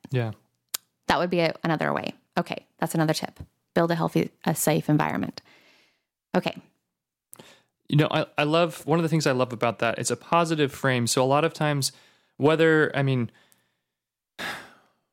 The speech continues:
Speaker 1: with a lot of the negative thoughts or behaviors that we all wrestle with, you know, the church historically has loved to moralize that,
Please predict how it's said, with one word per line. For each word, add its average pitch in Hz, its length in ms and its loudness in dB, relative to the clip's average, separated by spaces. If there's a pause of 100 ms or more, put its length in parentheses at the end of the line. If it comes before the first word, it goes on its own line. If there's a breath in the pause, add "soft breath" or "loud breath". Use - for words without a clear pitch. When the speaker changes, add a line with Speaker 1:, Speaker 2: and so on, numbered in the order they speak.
(460)
Speaker 1:
with 139 160 -2
a 151 40 2
lot 147 340 2
of 151 220 -2
the 131 300 0
negative 117 400 0
thoughts 135 520 -2
or 107 580 -2 (160)
behaviors 110 920 0 (160)
that 110 500 0 (160)
we 123 240 0
all 110 180 2
wrestle 104 340 -4
with, 98 360 -8 (760)
you 120 100 -2
know, 104 340 -2 (520)
the 127 120 -2
church - 480 0
historically 127 800 2
has 113 200 -2
loved 117 540 0
to 127 100 0
moralize 104 640 0
that, 104 320 -8